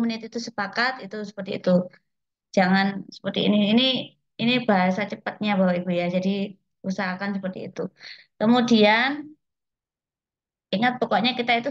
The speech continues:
fasilitator Bapak Ibu ya. <laughs> Jadi nggak boleh kita itu nunjuk-nunjuk ya Bapak Ibu ya. Jadi cuma diberi, kita mendorong anak-anak itu untuk bersepakat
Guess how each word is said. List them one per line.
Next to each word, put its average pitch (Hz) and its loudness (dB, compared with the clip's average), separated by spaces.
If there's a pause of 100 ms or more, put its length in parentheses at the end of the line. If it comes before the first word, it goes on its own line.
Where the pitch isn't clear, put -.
fasilitator 226 -2
Bapak 180 0
Ibu 180 -4 (120)
ya. 226 2
<laughs> 240 -4
Jadi 233 -4 (580)
nggak 190 -2
boleh 220 -2
kita 247 -6 (140)
itu 254 -12
nunjuk-nunjuk 220 -4
ya 190 6
Bapak 185 6
Ibu 185 -2
ya. 185 4 (280)
Jadi 185 -8 (100)
cuma 202 0
diberi, 190 0 (400)
kita - -4 (840)
mendorong 220 6
anak-anak 208 0
itu 262 -2
untuk 240 -6
bersepakat 208 -2